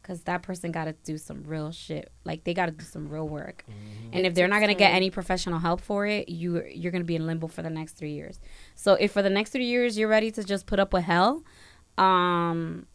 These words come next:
Speaker 1: then, you know, stay. If that's, if you feel like they're worth it, then, you know, you, that's your choice.
Speaker 3: Mm-hmm.
Speaker 1: But just letting you know that true work,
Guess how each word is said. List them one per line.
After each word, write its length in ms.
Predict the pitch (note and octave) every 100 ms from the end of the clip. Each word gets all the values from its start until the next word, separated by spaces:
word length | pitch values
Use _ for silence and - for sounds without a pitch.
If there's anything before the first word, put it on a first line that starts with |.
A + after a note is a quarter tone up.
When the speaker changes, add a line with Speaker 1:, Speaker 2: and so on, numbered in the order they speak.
| - _ -
Speaker 1:
then, 380 | F3 F#3 F3+ F3
you 80 | G#3+
know, 120 | G#3+
stay. 380 | - F3 B3 F3 _ _ _ _ -
If 160 | E3+
that's, 340 | - F3 - -
if 180 | F3+ F3+
you 60 | F3+
feel 160 | G3
like 120 | F#3+
they're 100 | F#3+
worth 320 | F3+ E3 G#3 -
it, 120 | G#3+
then, 260 | F3 D#3+ D#3+
you 100 | E3
know, 140 | D#3+
you, 220 | D#3+ E3 E3 - _ _ _ -
that's 180 | E3 -
your 100 | G3
choice. 340 | - G#3 G3+ - -
Speaker 3:
Mm-hmm. 340 | F#3 D#3 E3+ F#3 - - - F3 - - - -
Speaker 1:
But 800 | G3 F3+ F3 D#3+ D3+ - - F3
just 220 | G3 F#3+
letting 260 | F#3+ F#3
you 100 | F3
know 640 | F3 G#3+ A#3 A3 F#3 F3 E3
that 240 | F3 E3 -
true 160 | -
work, 280 | F#3 E3+ E3